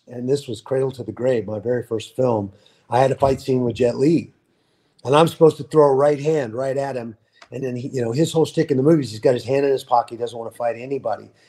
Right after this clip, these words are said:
And he's just supposed to dodge anything I throw at him. Well, I throw this right hand. Thankfully, I didn't hit him in the face, but I ran him over.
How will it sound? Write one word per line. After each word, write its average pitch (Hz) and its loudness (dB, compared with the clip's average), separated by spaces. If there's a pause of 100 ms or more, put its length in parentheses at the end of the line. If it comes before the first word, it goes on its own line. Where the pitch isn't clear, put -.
(100)
And 127 0
he's 135 -4
just 170 0
supposed 143 2
to 110 -8
dodge 120 0 (180)
anything 123 -4
I 110 -6
throw 120 -2
at 107 -8
him. 104 -14 (260)
Well, 147 2
I 180 4
throw 175 2
this 139 -8
right 135 -6
hand. 135 -8
Thankfully, 147 -6
I 117 -8
didn't 117 -8
hit 120 -6
him 113 -6
in 101 -6
the 104 -8
face, 120 -4
but 110 -6 (460)
I 135 4
ran 143 4
him 139 0
over. 139 0